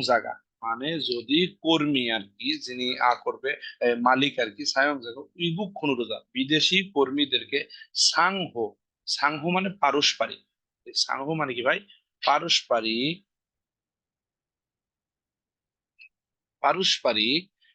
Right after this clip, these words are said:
এরপরে হলো খন মানে মধ্যে, খন মানে মধ্যে, জং মানে নির্দিষ্ট, হ্যাঁ, নির্দিষ্ট নাই, পুনরুজ্জীবন শর্তে, এই যে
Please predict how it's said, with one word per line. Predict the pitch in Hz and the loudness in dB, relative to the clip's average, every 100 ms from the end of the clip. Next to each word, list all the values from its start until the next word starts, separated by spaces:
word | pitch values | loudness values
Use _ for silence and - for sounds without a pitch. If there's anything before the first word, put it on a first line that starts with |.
| _ 147 | _ 0
এরপরে | 156 156 165 165 | 0 0 -4 -2
হলো | 165 - | -4 -6
খন | - 147 165 165 | -4 0 0 2
মানে | 160 156 | 0 0
মধ্যে, | 131 127 113 - - _ _ _ _ _ _ _ _ _ - | -2 -4 -8 -16 -16 _ _ _ _ _ _ _ _ _ -12
খন | 127 143 151 | -10 -6 0
মানে | 135 123 147 | 0 0 -2
মধ্যে, | 135 120 - 117 123 - _ _ _ _ - | -2 -4 -4 -2 -2 -4 _ _ _ _ 0
জং | 139 147 170 | 4 4 4
মানে | 165 190 | 4 4
নির্দিষ্ট, | 165 135 117 135 160 - - 104 - _ _ _ _ - | 4 0 -2 0 2 2 0 -8 -16 _ _ _ _ -4
হ্যাঁ, | 196 139 - _ _ | 0 0 -4 _ _
নির্দিষ্ট | 131 147 180 226 180 202 202 - 190 196 156 | -4 0 2 2 0 0 2 2 0 0 2
নাই, | 151 131 123 165 _ _ _ - | 2 0 -4 -14 _ _ _ -10
পুনরুজ্জীবন | 226 247 247 175 143 123 | -8 -4 -2 0 0 -2
শর্তে, | - 147 139 - 113 135 165 | -2 0 -2 -4 -4 -2 -2
এই | 147 | -4
যে | 120 | -6